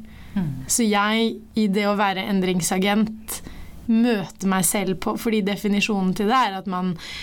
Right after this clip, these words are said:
Speaker 2: eh, er proaktiv, man er tilpasningsdyktig, man skal være kulturelt intelligent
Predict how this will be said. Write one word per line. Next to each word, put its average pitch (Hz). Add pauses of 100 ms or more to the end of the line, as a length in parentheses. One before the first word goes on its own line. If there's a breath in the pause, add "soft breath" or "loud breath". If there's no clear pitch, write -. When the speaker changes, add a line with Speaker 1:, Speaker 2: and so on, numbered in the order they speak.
(160 loud breath)
Speaker 2:
eh, 196
er 190
proaktiv, 233
man 185
er 180 (640)
tilpasningsdyktig, 214 (360 loud breath)
man 208
skal 208
være 185
kulturelt 196
intelligent 202